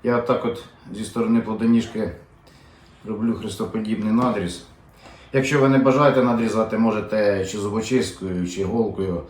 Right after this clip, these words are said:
е, зробити дірочки, попротикати. Ну, думаю, чотирьох-п'яти буде достатньо. Ну і, друзі, я заклав вже свої помідорчики, вони в мене готові. Ну і тепер не забуваємо про часник.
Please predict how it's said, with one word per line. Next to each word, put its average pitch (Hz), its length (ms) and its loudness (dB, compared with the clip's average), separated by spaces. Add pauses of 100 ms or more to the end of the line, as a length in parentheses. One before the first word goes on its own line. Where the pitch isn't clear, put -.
(340)
е, 85 280 -4
зробити 104 420 -2
дірочки, 110 420 -2
попротикати. - 800 -6 (880)
Ну, 131 120 2
думаю, 110 560 0
чотирьох-п'яти 104 680 -2
буде 87 200 -6
достатньо. 80 540 -8 (1500)
Ну 202 100 6
і, 185 60 8
друзі, 175 260 2
я 160 60 6
заклав 156 300 2
вже 139 120 4
свої 135 220 0
помідорчики, 139 720 0 (280)
вони 120 180 4
в 127 80 6
мене 123 180 4
готові. 127 500 2 (260)
Ну 147 60 2
і 131 40 -2
тепер 160 240 4
не 151 120 0
забуваємо 143 460 4
про 131 100 2
часник. 123 440 2